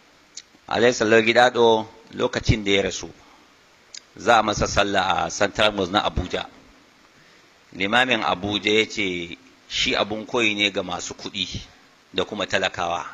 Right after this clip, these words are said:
Limamin Abuja wanda ya rasu Malam Musa. Ya ce a wajen masu kuɗi za su yi koyi da shi wajen gina addini, taimakon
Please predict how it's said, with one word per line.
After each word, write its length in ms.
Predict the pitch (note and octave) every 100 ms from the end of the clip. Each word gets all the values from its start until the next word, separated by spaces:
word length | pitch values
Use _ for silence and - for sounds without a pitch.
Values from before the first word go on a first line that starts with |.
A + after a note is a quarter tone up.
| -
Limamin 300 | F#2 A2 A2+
Abuja 320 | F#2+ G2 G2
wanda 180 | G#2 G2
ya 80 | F#2+
rasu 200 | F#2 -
Malam 300 | F#2+ F#2 F2
Musa. 300 | F2 E2+ G2 - - _ _ _ _ _ _ _ _ _ _ _ _
Ya 160 | G#2 B2
ce 520 | - A2 G2+ F#2 E2+ -
a 60 | G#2
wajen 220 | B2+ D3
masu 340 | D#3 B2 - B2
kuɗi 300 | C3 B2+ C3
za 160 | C3
su 140 | B2+ A2+
yi 60 |
koyi 300 | - B2+ A2+
da 100 | G2+
shi 160 | G2 A#2
wajen 540 | A2+ A2 A#2 A#2 A#2+ - _ _ _ _ G2
gina 220 | B2+ B2 -
addini, 480 | F2 - G2+ F2+ - - - _ _ _ _ _ _ _ _ _ _ _ _ _ - _ -
taimakon 520 | A2 A2+ B2+ C#3+